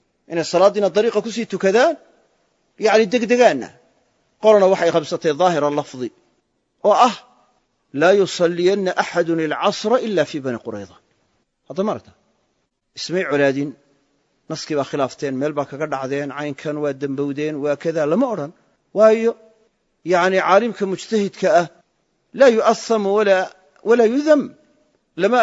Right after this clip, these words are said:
laguma dembi xukmiyo haddii ijtihaadkiisa hadduu ijtihaado. Lamana dhaleeceeyo. Nabiga markii loo sheegay calayhi salaatu wasalaam,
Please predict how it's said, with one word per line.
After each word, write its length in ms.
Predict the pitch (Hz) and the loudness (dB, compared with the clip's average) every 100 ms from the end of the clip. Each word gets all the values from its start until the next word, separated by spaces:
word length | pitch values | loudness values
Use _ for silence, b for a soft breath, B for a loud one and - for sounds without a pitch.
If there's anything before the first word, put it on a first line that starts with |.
| 180 | 2
laguma 260 | 185 220 262 | 0 0 0
dembi 260 | 240 226 202 | 2 0 -2
xukmiyo 420 | - 208 196 220 | -4 -2 2 4
haddii 220 | 185 202 | 4 -2
ijtihaadkiisa 560 | 185 185 202 190 180 175 | -8 2 2 2 -2 -2
hadduu 180 | 160 170 | -2 -2
ijtihaado. 480 | - - 143 151 156 _ _ _ _ _ | -6 -6 -2 -2 -4 _ _ _ _ _
Lamana 280 | 240 269 302 254 | 0 4 6 6
dhaleeceeyo. 540 | 208 170 156 160 156 - _ _ _ _ - | 6 6 4 2 0 -8 _ _ _ _ -2
Nabiga 240 | 262 240 233 | 0 2 0
markii 220 | 226 202 | 0 2
loo 140 | 196 | 2
sheegay 280 | 185 180 180 | 2 0 2
calayhi 240 | 160 170 | 2 0
salaatu 400 | 151 165 151 143 143 | -2 0 0 0 -4
wasalaam, 440 | 127 135 127 131 | -6 -6 -6 -8